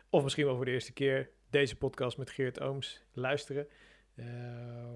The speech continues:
Geert Ooms deze keer te gast. Ja, voor mij echt een, eh, man die hoog op mijn bucketlist qua podcast stond. Eh, rete goede visser, bekende visser. Eh,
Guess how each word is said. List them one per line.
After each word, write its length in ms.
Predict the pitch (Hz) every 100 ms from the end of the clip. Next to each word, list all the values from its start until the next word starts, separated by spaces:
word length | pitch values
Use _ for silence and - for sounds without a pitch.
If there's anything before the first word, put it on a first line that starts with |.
| 120 120 120 120 120 107
Geert 300 | - 160 160
Ooms 200 | 160 151
deze 200 | 160 156
keer 160 | 156 156
te 80 |
gast. 340 | - 180 175 - _ _ _ _
Ja, 240 | 143 135
voor 140 | - 143
mij 240 | 147 151
echt 300 | 147 147 -
een, 280 | 147 135 135
eh, 260 | 135 135 139 135 _ _ _ -
man 260 | 147 156
die 140 | 143 123
hoog 220 | 151 165
op 80 | 147
mijn 180 | 143
bucketlist 640 | 123 170 147 160 160 - - -
qua 340 | 151 139 151 -
podcast 580 | 156 147 160 143 - -
stond. 440 | - - 180 196 - - - _ -
Eh, 800 | 127 123 123 120 120 120 120
rete 280 | 120 175 170
goede 260 | - 170 156
visser, 580 | - 151 - 147 147 143 _ _ -
bekende 440 | 120 165 165 156
visser. 600 | 143 147 - 135 135 131 - _
Eh, 120 | -